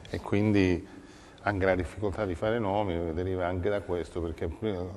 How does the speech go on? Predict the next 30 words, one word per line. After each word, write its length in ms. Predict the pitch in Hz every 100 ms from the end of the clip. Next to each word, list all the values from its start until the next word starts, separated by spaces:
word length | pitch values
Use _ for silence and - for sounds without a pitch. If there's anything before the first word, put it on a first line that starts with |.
| 95 -
prima 200 | 117 107
che 100 | 98
non 160 | 98
si 80 | 87
chiuda 200 | 92 101
il 100 | 92
quadro 260 | - 104 92
delle 160 | 92
alleanze, 720 | 90 107 104 82 87 82 95 - - - - -
ovviamente 640 | - 90 98 95 95 90 80
poi 260 | 87 85
le 80 | 80
candidature 880 | 85 90 87 87 104 104 82 - - - -
nei 180 | - 95
collegi 640 | 87 92 98 95 73 73
e 140 | 80 85
nelle, 640 | 90 90 87 82 80 80 78
nei 200 | 95 101
listini 480 | 87 - 78 80
va 140 | 80 73
fatto 320 | - 76 -
insieme 320 | 85 - 101
alla 160 | 90 85
coalizione, 560 | 80 82 - 117 85
quindi 260 | 82 90 87 -
abbiamo 420 | 82 87 107 104
un 80 | 101
momento 340 | 98 113 101 90
di 60 |
riflessione. 880 | 87 87 120 - 127 135 82 - -